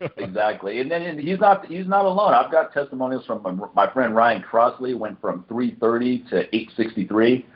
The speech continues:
Speaker 2: And, uh, my friend Dave Gunner went up a hundred twenty-seven points. Chad Ellis went from six sixty to eight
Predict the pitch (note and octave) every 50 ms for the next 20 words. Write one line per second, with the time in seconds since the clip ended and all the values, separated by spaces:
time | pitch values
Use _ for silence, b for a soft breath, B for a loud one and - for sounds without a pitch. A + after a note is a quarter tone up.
0 | B B B B B B B B B _ _ - F#2+ F#2+ F#2+ F#2+ F#2 F#2 F#2 F#2
1 | F#2+ F#2+ - - A#2+ G#2+ F#2+ F2+ F#2+ A2 A2+ A2 F2 F2 G#2 A2+ B2 B2 B2 B2
2 | A#2+ A2+ G#2+ A2+ G#2+ G2 F#2+ F#2+ - - - A2+ - B2+ B2+ B2 B2 A#2 G2+ -
3 | - B2 A#2 G2 - A#2 G#2 G2+ F2+ F2+ - - A#2 A#2+ B2+ B2+ - - - _
4 | _ _ _ _ _ _ _ _ _ _ _ _ _ - - - B2 A#2+ A2+ G#2+
5 | A2 A2 A2+ A#2 B2+ B2 A#2+ - G#2 G#2+ G#2 G#2+ G2 - - G#2+ G2 F2+ F2+ -
6 | - _ C3 - - - - B2 - - - A#2 G2+ F#2+ - - - G#2+ A2 A2
7 | A2+ b